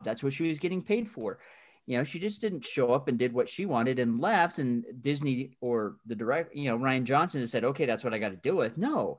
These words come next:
she was taking direction from Rian Johnson. She was taking direction, or Rian Johnson was taking direction from Kathleen Kennedy and Disney and, and so on and so forth. But they attacked her. And she, and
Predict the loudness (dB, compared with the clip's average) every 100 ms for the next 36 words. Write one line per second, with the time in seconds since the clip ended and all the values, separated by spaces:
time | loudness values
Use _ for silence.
0 | _ -10 -2 0 2 0 0 0 0 -4
1 | -6 -2 0 0 0 0 -2 -4 -8 -10
2 | -10 -20 -20 -20 -12 -4 -2 -2 -4 -6
3 | -2 0 -2 -4 0 0 2 2 2 2
4 | 2 0 0 0 0 -4 -6 _ -16 -2
5 | -2 -2 -6 -6 0 0 0 -2 -4 -2
6 | 0 0 2 2 2 2 0 -2 -4 -4
7 | 0 0 -2 -4 -2 -2 -2 -4 -2 -4
8 | -6 -20 -20 -20 _ _ -8 -2 0 0
9 | 2 2 2 -4 2 4 2 -4 _ _
10 | _ _ -6 -4 -2 0 2 0 -2 -6
11 | -6 -6